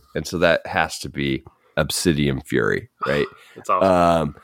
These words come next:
Speaker 1: yeah, Obsidian Fury is a really cool element of this film.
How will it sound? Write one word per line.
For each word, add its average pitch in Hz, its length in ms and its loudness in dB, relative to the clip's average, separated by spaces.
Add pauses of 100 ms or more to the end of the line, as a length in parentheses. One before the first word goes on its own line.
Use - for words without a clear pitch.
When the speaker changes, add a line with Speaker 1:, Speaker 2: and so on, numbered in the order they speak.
(200)
Speaker 1:
yeah, 175 340 2
Obsidian 143 520 0
Fury 120 640 2 (400)
is 160 180 2
a 151 80 4
really 95 280 4
cool 85 320 2
element 76 400 0 (300)
of 82 180 0
this 73 200 -6
film. - 380 -6